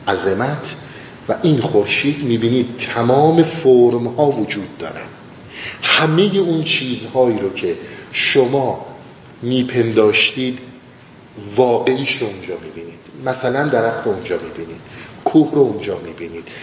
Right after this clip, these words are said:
عدالت به صورت مطلق وجود داره و چیزهای دیگه. اینجا رو که شما وارد می‌شین، این قسمت خورشید رو که می‌بینید، این عظمت رو،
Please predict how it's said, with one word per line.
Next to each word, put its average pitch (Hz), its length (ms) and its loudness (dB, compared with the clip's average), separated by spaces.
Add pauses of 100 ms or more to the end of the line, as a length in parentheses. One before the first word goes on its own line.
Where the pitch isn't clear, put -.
(240)
عدالت 131 600 2
به 131 60 0
صورت 120 400 -4
مطلق 107 500 -8 (120)
وجود 82 340 -14
داره - 260 -12 (640)
و 175 80 2
چیزهای 92 440 -6 (200)
دیگه. - 140 -14 (2750)
اینجا 185 600 6
رو 156 160 4
که - 100 -2
شما 87 400 -6
وارد 80 400 -6
می‌شین، 80 300 -8 (520)
این 127 300 0
قسمت 135 500 0 (360)
خورشید - 680 -2
رو 85 100 -12
که - 180 -14
می‌بینید، 80 540 -14
این 113 140 -10 (120)
عظمت 110 580 -6
رو، 90 80 -6